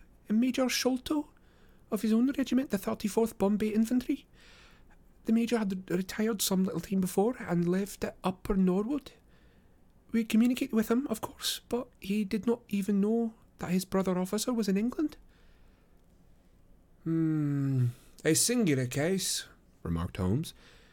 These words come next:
"I've not yet described to you the most singular part. About six years ago,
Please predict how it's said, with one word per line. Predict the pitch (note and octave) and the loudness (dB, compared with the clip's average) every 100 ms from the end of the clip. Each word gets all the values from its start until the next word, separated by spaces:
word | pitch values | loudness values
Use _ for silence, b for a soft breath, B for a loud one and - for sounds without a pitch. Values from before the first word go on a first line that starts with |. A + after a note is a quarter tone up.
| b b b b _ _ - - - - - | b b b b _ _ -20 -20 -20 -16 -8
"I've | F#3 | -2
not | F#3+ - | -2 -2
yet | F3+ - | -8 -4
described | C4 - F#3 E3+ | -4 -2 -4 -4
to | - | 0
you | |
the | F3 | 0
most | E3 E3+ - | 0 0 -2
singular | E3+ E3+ E3 | -2 -2 -2
part. | D#3+ - F#3+ - - b b b b b b b - - - - | -4 -6 -8 -10 -20 b b b b b b b -20 -20 -20 -10
About | F3 F#3+ | -6 -2
six | - F3+ - | -2 -4 0
years | F#3+ G3 | 2 2
ago, | A#3 C#4 | 2 0